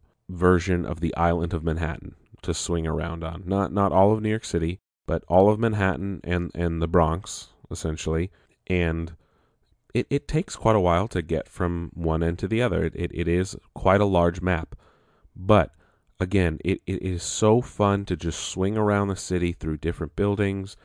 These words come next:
the different streets, and, and even climb different buildings and, and just look out on, onto the city. It, it's so, it's so much fun, and, and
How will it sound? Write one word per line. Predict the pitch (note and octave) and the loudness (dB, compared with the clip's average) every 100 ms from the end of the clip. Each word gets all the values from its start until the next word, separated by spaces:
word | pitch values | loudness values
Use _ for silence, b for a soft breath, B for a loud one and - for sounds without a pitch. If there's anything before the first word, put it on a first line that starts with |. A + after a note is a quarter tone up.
| b | b
the | E2 | -4
different | G#2 - - | -4 -4 -10
streets, | - - G2+ G2 F#2+ - - - b b b b | -12 -2 0 2 0 -8 -18 -20 b b b b
and, | F2 D#2+ D#2 D2+ | -6 -4 -6 -6
and | G2+ A2 | -2 2
even | A#2+ A#2+ | 2 0
climb | - - G2+ G#2+ | -2 0 2 2
different | G#2 G2+ F2 | 0 -2 0
buildings | F#2+ F#2+ F#2 F2+ | 2 2 2 0
and, | E2+ - | -2 -4
and | - E2 | -6 -6
just | D#2+ - _ _ - | -6 -8 _ _ -8
look | F#2+ A#2 G#2 | 0 2 4
out | F#2+ F2+ | 2 4
on, | E2+ E2 | 2 0
onto | - E2+ E2+ D#2 | -2 -4 -4 -6
the | D#2 | -6
city. | - D#2+ E2+ - b b b b b | -4 -6 -6 -14 b b b b b
It, | F#2+ | -6
it's | F#2+ F#2+ | -4 -8
so, | - - A2 A2 A#2+ A#2+ - _ _ _ _ _ | -8 -2 2 4 4 2 -2 _ _ _ _ _
it's | G2+ - | -8 -8
so | - A2 A2 A#2+ A#2 - | -2 4 6 6 2 -2
much | E2+ F2 - - | 0 0 0 -8
fun, | - D#2+ E2 D#2+ - | -6 -4 -4 -8 -6
and, | F2+ F2 | -6 -4
and | E2+ F2 | -6 -6